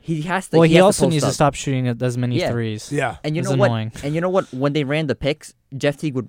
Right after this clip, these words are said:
Speaker 1: like, tell him to go in the corner. No, if you're Karl-Anthony Towns, you say, "No, screw you. I'm gonna go in the post."
Speaker 3: <laughs> Yeah,
Speaker 1: Simply,
Speaker 2: Yeah.
Speaker 3: yeah, right.
Speaker 1: you're bigger and stronger than everybody.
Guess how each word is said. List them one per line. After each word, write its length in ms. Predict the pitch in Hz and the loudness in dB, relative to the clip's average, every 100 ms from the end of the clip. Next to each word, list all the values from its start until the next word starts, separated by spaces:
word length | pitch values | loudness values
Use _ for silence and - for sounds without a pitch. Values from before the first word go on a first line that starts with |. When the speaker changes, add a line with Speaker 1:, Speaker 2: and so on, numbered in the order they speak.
| - | -10
Speaker 1:
like, 220 | 113 110 - | -6 -6 -6
tell 120 | 131 | -8
him 100 | 127 | -6
to 100 | 120 | -4
go 160 | 117 120 | -4 -2
in 60 | |
the 60 | 113 | -4
corner. 360 | - 117 98 - | -6 -6 -6 -8
No, 120 | 135 180 | -4 -4
if 100 | 196 | -2
you're 80 | 240 | -2
Karl-Anthony 400 | 262 233 180 160 | 0 -2 -4 -6
Towns, 160 | 180 | -6
you 80 | 160 | -6
say, 180 | 196 156 | -6 -4
"No, 220 | 170 120 | -4 -4
screw 260 | - - 170 | -8 -8 -4
you. 160 | 151 | -2
I'm 140 | 117 170 | -2 -4
gonna 140 | 165 | -4
go 180 | 147 117 | -4 -2
in 80 | 120 | -4
the 80 | |
post." 280 | 117 98 120 - | -4 -2 0 -2
Speaker 3:
<laughs> 40 | - - - | -6 -14 -16
Yeah, 420 | 170 175 202 143 101 | -16 -12 -10 -10 -12
Speaker 1:
Simply, 480 | - 156 226 156 127 | -2 -2 2 2 4
Speaker 2:
Yeah. 100 | - | 2
Speaker 3:
yeah, 100 | 113 175 | 2 -2
right. 240 | 123 160 | -2 0
Speaker 1:
you're 100 | 311 | 0
bigger 400 | 202 220 294 269 | 4 4 4 0
and 140 | 190 196 | -2 -2
stronger 260 | 226 269 | -2 -2
than 100 | 226 | -2
everybody. 360 | 180 131 120 | -2 0 -2